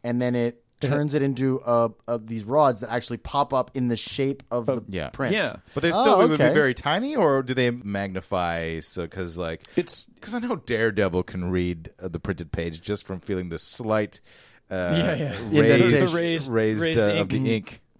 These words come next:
Speaker 3: But this is something different.
Speaker 2: Well, the device is, uh, not too tiny. The, the picture that I've got, it looks like you can put, uh, your four fingers on your left hand, one, I'm guessing one in each sensor or across the
Speaker 1: Yeah.
Speaker 2: long sensor, and then a tiny wand that you bring across
Speaker 1: They,
Speaker 2: the
Speaker 1: they
Speaker 2: printer.
Speaker 1: kinda,
Speaker 3: Think
Speaker 1: it kinda looks like an old school C B radio from, like, the seventies.
Speaker 2: Kind of, yeah.
Speaker 1: Yeah.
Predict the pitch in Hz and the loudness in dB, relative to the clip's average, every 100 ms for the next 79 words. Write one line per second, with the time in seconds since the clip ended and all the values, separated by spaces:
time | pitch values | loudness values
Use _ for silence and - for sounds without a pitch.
0 | _ - 101 90 - 107 104 - 80 87 | _ -8 -2 -2 -2 -6 -6 -8 -10 -10
1 | 82 - - - 196 214 - 160 190 190 | -12 -12 -12 0 0 0 -4 -6 -4 -2
2 | 190 196 214 - - 185 180 165 180 170 | 0 0 -2 -4 -4 -4 -2 -2 0 0
3 | 165 165 160 185 220 214 - 202 185 180 | 0 0 -2 -4 -4 -6 -8 -8 -6 -6
4 | 165 170 165 147 147 165 - 147 139 143 | -4 -4 -4 -2 -4 -4 -4 -2 0 -2
5 | 143 139 139 156 175 - 196 165 - 156 | 0 -2 -2 -4 -4 -2 -2 -2 -4 -8
6 | 143 160 135 143 131 120 117 - 147 131 | -4 -4 -4 -2 -2 -2 -4 -2 -4 -2
7 | 139 131 127 123 117 117 120 - 135 127 | -4 -2 -2 -2 -2 -2 -2 -4 -6 -2
8 | 127 123 120 110 123 120 123 143 139 135 | -2 -4 -4 -2 -2 -2 -2 -2 -2 -2
9 | 120 123 123 120 - - - 123 - 139 | -2 0 0 -2 -4 -4 -2 -2 -2 0
10 | 123 113 - 117 120 - 123 123 120 117 | 0 -2 -2 -2 -2 -4 -2 0 0 0
11 | 127 123 139 131 135 127 - 135 131 123 | -2 0 -2 -2 -2 -2 -2 -2 0 0
12 | 113 117 117 - 113 113 107 104 104 156 | 0 0 -2 -2 -2 -2 -4 -4 -2 0
13 | - 120 139 196 247 202 190 180 247 214 | 2 0 4 6 6 4 2 4 4 6
14 | 165 160 151 143 151 131 143 131 - 135 | 4 2 2 0 0 -2 -2 -4 -4 -2
15 | 120 135 120 123 117 165 139 101 92 101 | -2 -4 -2 0 2 2 2 -2 -4 -6
16 | 98 87 95 95 85 80 - 190 208 156 | -8 -8 -6 -6 -8 -12 -6 -4 -2 -2
17 | 131 113 135 | -2 -2 -2